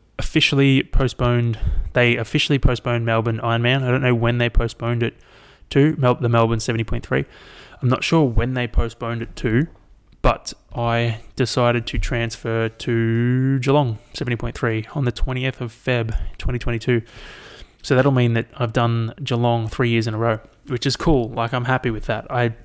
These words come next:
did secretly, like, once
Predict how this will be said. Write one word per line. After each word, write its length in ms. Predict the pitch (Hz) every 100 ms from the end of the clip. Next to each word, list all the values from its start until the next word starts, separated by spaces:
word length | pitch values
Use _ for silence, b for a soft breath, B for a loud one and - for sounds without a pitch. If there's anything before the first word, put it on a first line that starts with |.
| - -
did 280 | 139 131 - -
secretly, 640 | - 127 123 135 120 117
like, 320 | 117 113 - - - - -
once 420 | 127 - - -